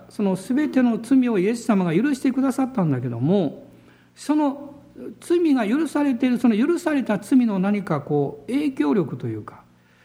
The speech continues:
そういう記憶力、記憶というものがあなたの良心に戻ってきて、心の良心ですね。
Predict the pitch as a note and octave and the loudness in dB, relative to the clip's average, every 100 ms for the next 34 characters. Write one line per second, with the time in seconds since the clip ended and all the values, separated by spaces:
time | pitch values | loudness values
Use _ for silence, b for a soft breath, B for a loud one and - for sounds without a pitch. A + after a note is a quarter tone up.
0 | b - C#4+ E4 D#4+ A#3+ - D4 D#4 D#4 | b -4 -2 0 0 -2 0 2 2 0
1 | D#4 A#3 F3+ E3+ - C#4+ C#4+ C#4 C4 G3+ | 0 0 0 -2 0 0 2 0 2 2
2 | G3 F#3+ E3 G#3+ G#3+ F#3 D#3 G#3 B3+ A#3+ | 2 0 2 0 2 0 2 0 0 0
3 | - F3 F#3 F#3 E3 A#3+ A#3 A3 F3+ C#3 | 0 2 2 0 0 0 0 -2 -4 -6
4 | D3 E3 E3+ D3 C#3 A#2+ A#2 A2+ - G#3 | -4 0 0 0 -2 -4 -14 -12 -10 -10